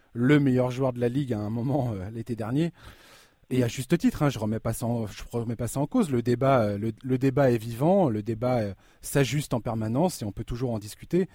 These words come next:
Mais LeBron, effectivement, ça fait dix ans qu'il est en finale N B A. Euh, il a manqué, euh, les playoffs l'an dernier avec les Lakers. Il a été blessé, il avait pas fait une saison, euh, dingue.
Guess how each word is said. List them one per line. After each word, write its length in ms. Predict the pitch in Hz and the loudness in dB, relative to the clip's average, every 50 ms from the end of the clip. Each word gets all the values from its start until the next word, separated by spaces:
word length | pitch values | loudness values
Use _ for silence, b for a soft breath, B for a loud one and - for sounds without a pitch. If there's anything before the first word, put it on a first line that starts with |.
| B B B B B B B B B B - | B B B B B B B B B B -8
Mais 100 | 107 101 | -6 -4
LeBron, 340 | 98 104 101 107 135 147 143 | -4 -4 0 2 2 2 2
effectivement, 460 | 117 - 110 92 - - 117 127 143 | 2 -2 -6 -10 -8 -4 -2 -2 -2
ça 140 | 135 - 104 | -2 -4 -8
fait 140 | - 107 95 | -10 -10 -10
dix 200 | 98 107 107 113 | -10 -10 -8 -6
ans 80 | 120 | -8
qu'il 180 | 123 - 117 107 | -8 -8 -10 -10
est 20 | |
en 80 | 101 98 | -10 -10
finale 260 | - - - 104 98 | -12 -12 -10 -8 -8
N 160 | 98 95 95 | -6 -8 -8
B 160 | 92 98 101 | -8 -8 -6
A. 40 | 120 | -4
Euh, 420 | 135 147 151 139 110 101 92 85 76 80 76 - - _ _ _ _ _ _ _ _ _ _ _ _ _ - | -2 -2 -2 -2 -4 -6 -10 -14 -16 -18 -20 -20 -20 _ _ _ _ _ _ _ _ _ _ _ _ _ -8
il 140 | 120 117 | -4 -2
a 60 | 113 110 | 0 0
manqué, 360 | 113 113 110 - 131 127 127 | 0 -2 -2 0 0 2 2
euh, 280 | 113 107 104 104 104 | 2 0 0 -2 -4
les 120 | 101 98 101 | -4 -6 -8
playoffs 360 | - 117 113 113 117 - - | -6 -4 -2 -2 -2 -2 -4
l'an 100 | 120 110 | -6 -6
dernier 280 | 110 113 113 120 120 120 | -6 -4 -4 -4 -2 -4
avec 180 | 107 104 101 | -4 -4 -6
les 140 | 107 107 101 | -8 -8 -8
Lakers. 360 | 101 107 101 - 123 117 117 101 92 - _ _ _ _ | -8 -6 -4 -2 -2 -2 -2 -4 -8 -14 _ _ _ _
Il 140 | - 117 113 | -10 -6 -4
a 60 | 113 | -4
été 200 | 110 110 - 117 | -4 -4 -4 -6
blessé, 560 | 110 107 107 107 - - 151 165 185 180 170 - _ _ | -6 -4 -6 -6 -4 -2 0 2 2 2 0 -2 _ _
il 160 | - 131 120 113 | -14 -12 -10 -8
avait 240 | 107 107 107 104 | -8 -8 -8 -10
pas 160 | 101 - 113 107 | -10 -10 -12 -10
fait 120 | - 120 | -8 -6
une 100 | 113 113 | -6 -6
saison, 480 | - - 113 110 101 117 117 117 113 101 | -6 -6 -6 -6 -4 -4 -4 -4 -4 -6
euh, 320 | 95 92 90 90 90 98 98 | -8 -8 -10 -12 -14 -14 -12
dingue. 420 | 101 120 127 143 170 160 143 107 | -8 -4 -2 -2 -2 -2 -4 -8